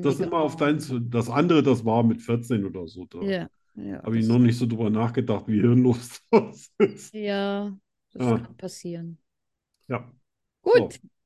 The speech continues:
Speaker 2: letzte Frage. Hast du jemals jemandem verschwiegen, dass du in sie verliebt bist?
Speaker 1: Ja.
Speaker 2: Ja?
Speaker 1: Ja, immer, immer.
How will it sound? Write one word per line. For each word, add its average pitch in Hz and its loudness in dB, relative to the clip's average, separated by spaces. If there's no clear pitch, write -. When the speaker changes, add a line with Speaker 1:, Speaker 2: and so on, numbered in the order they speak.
Speaker 2:
letzte 220 -4
Frage. 151 -6
Hast - -6
du 339 -4
jemals 208 -4
jemandem 247 -2
verschwiegen, 196 -6
dass 247 -10
du - -10
in 190 -6
sie 190 -10
verliebt 160 -12
bist? - -14
Speaker 1:
Ja. 110 -16
Speaker 2:
Ja? 190 -2
Speaker 1:
Ja, - -8
immer, 117 0
immer. 123 -4